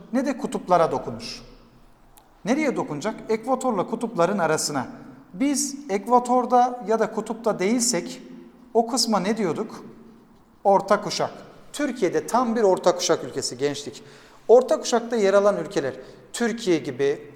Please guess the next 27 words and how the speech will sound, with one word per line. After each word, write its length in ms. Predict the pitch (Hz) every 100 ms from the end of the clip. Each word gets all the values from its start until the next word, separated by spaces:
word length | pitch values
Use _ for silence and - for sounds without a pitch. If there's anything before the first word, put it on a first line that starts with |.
| -
işte 200 | - -
Avrupa'nın 540 | 160 202 196 196 180
büyük 260 | 185 190 190
kısmı 320 | 147 143 147 - - - -
Almanya, 800 | 151 156 151 147 143 143 151 - - -
İngiltere, 920 | 147 151 151 147 160 151 143 139 - - - -
Fransa, 760 | - 151 147 147 147 147 135 135 - - -
Yunanistan, 600 | 151 156 147 - 143 131 -
İtalya, 380 | 165 - 151 139
İspanya, 440 | 139 - 151 143
Portekiz 580 | - 160 160 147 185 147
ve 140 | 147 - -
Amerika 520 | 151 180 247 - 185
gibi 360 | - 147 135 - - - - -
ülkeler 560 | 196 - 220 175 233 - -
orta 320 | 185 220 294 -
kuşakta 340 | - - 160
yer 120 | 156
aldıkları 460 | 202 208 220 240 247
için 260 | - 233 - - - 170
gerçeğe 460 | 175 240 233 240 233
en 320 | 226 226 254
yakın 300 | 220 - 165
çizimleri 800 | - 202 208 196 196 262 226 - - -
konik 340 | 202 214 214
projeksiyonlu 680 | 170 139 123 127 139 127 123
oluyor. 280 | 113 113